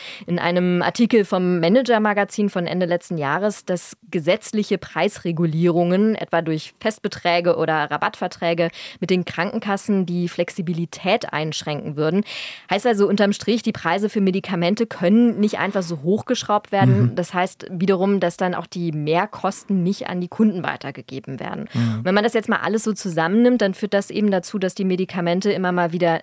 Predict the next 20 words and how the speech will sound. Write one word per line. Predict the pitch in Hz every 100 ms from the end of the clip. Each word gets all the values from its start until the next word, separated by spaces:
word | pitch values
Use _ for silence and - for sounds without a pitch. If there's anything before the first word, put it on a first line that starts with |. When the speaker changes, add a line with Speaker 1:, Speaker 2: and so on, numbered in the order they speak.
| -
Speaker 1:
nicht | 165 143 165
lieferbar | 175 208 247 208 196 208
sind. | 202 214 240 - - - -
Und | 190 180
für | 180
die | 170
Patienten | 160 - 151 165
bedeutet | 185 185 196 214 208
das | 208
natürlich, | 196 - 208 202
sie | 185
müssen | 175 190
sich | 175 180
dann | 185
teilweise | 190 - 147 170 180 180 185 -
auf | 160 -
mehrere | 156 170 202 196 185 165
Wochen | 147 - 196
Wartezeit | 160 165 151 - 123
einstellen. | - - - -